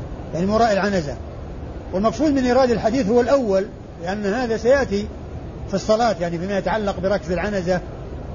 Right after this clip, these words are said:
وما يتعلق بالمرور سيأتي في الصلاة، لكنه جاء من أجل ما جاء في أوله، وأنه أن بلالا جاء بفضل وضوء النبي صلى الله عليه وسلم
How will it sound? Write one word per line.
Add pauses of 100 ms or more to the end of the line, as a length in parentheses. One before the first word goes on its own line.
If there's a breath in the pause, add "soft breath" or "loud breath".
(440)
وما
يتعلق
بالمرور (720)
سيأتي
في
الصلاة،
لكنه
جاء
من
أجل (500)
ما
جاء
في
أوله،
وأنه
أن
بلالا (840)
جاء
بفضل
وضوء
النبي
صلى
الله
عليه
وسلم